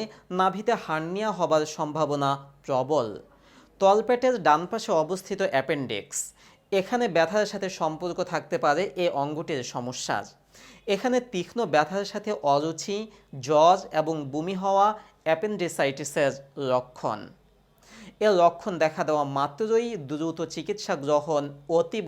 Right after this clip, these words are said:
জরুরি। আমাদের মূত্রথলি ও প্রজনন সংশ্লিষ্ট বিভিন্ন অঙ্গ নিচের পেটের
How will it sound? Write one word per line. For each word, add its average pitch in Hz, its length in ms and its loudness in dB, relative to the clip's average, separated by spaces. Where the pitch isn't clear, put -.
জরুরি। 120 480 -4
আমাদের 240 260 6
মূত্রথলি 233 580 2
ও 220 40 6
প্রজনন 185 440 4
সংশ্লিষ্ট 214 480 -2
বিভিন্ন 196 360 -6
অঙ্গ 202 200 -4
নিচের 160 380 -4
পেটের 170 360 2